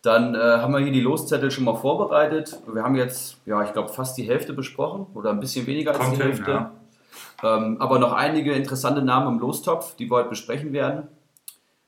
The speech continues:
Speaker 1: Was natürlich ganz klar ist, ist, dass wir den Bolek heute auch heute besprechen, als fünften Mann und dann ziehen wir noch vier weitere, oder?
Speaker 2: So machen wir's.
Speaker 1: Ja? Okay, dann würden wir auch erst wie letzte Woche, äh, alles ziehen und dann schauen, in welcher Reihenfolge wir die besprechen. Da müssen wir nicht alles zwischen Liga und,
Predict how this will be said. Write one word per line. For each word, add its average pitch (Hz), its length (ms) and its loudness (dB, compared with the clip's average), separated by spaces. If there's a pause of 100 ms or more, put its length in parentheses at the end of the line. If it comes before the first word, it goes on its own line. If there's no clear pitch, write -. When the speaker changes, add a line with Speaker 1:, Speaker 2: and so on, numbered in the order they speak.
Speaker 1:
Was 113 180 -2
natürlich 120 280 -6
ganz 127 220 -2
klar 120 160 6
ist, 113 120 0
ist, - 140 -6
dass 104 160 -2
wir 104 60 -2
den 98 160 -2
Bolek 139 300 0
heute 147 100 2
auch 143 120 0
heute 143 140 -4
besprechen, 147 680 -10
als 113 160 -8
fünften 143 400 -4
Mann 135 240 0
und 117 80 -2
dann 104 120 0
ziehen 120 160 -4
wir 113 60 -2
noch 101 120 -4
vier - 220 -6
weitere, 92 300 -2
oder? 160 420 -4
Speaker 2:
So - 140 -16
machen 107 320 -10
wir's. 95 300 -16
Speaker 1:
Ja? 120 340 -4 (420)
Okay, 92 340 -6
dann 98 180 -2
würden 127 180 2
wir 113 100 4
auch 127 140 6
erst 135 240 0
wie 117 60 -2
letzte 123 320 2
Woche, 127 460 4
äh, 107 300 2
alles 123 280 -2
ziehen 180 320 -4
und 127 120 0
dann 123 160 4
schauen, 117 340 4
in 104 60 -4
welcher 107 220 -2
Reihenfolge 104 400 -4
wir 104 120 -6
die 101 40 -8
besprechen. 101 420 -6
Da 101 60 -2
müssen 101 220 -4
wir 95 80 -8
nicht 95 140 -12
alles - 240 -10
zwischen 104 260 -8
Liga 101 200 -4
und, 98 120 -6